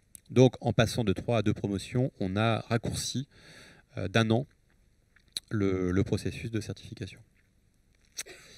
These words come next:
Troisième critère, c'est la qualité des référentiels. Donc la loi, euh,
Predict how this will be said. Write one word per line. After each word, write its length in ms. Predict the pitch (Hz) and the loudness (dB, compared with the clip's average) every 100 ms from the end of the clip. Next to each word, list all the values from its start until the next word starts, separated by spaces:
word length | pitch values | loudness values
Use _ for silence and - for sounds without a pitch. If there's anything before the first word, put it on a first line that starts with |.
| - - - - - - - - - | -20 -20 -20 -20 -20 -20 -20 -20 -10
Troisième 500 | - 151 147 135 151 | 2 8 8 8 4
critère, 760 | 135 143 - - 139 185 185 143 | 4 -2 0 4 6 6 4 0
c'est 240 | - - 131 | 0 4 6
la 100 | 117 | 8
qualité 640 | 143 139 131 - 143 139 | 6 4 0 2 4 4
des 500 | 113 107 101 101 95 | 0 0 0 0 0
référentiels. 720 | 123 123 110 98 - 127 165 | 0 0 -4 -6 -4 -4 -2
Donc 220 | 120 - | -6 -4
la 100 | 110 | -2
loi, 400 | 110 113 117 120 - | 0 0 0 -2 -6
euh, 640 | 101 98 95 95 95 101 | -6 -4 -6 -6 -8 -10